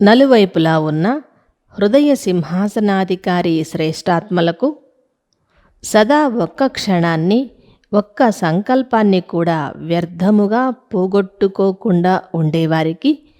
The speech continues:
బాప్ దాదాల యొక్క చాలా చాలా ప్రియ స్మృతులు మరియు నమస్తే. వరదానము, ఉల్లాస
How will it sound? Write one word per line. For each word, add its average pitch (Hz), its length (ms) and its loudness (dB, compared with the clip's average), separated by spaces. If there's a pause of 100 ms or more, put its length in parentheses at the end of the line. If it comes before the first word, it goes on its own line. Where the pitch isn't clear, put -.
(500)
బాప్ 208 440 0
దాదాల 170 560 0
యొక్క 170 300 -6 (420)
చాలా 170 420 0 (140)
చాలా 160 380 -2 (120)
ప్రియ 160 360 0
స్మృతులు 180 640 -4 (140)
మరియు 151 440 0
నమస్తే. 175 640 0 (2500)
వరదానము, 170 800 2 (920)
ఉల్లాస 277 420 2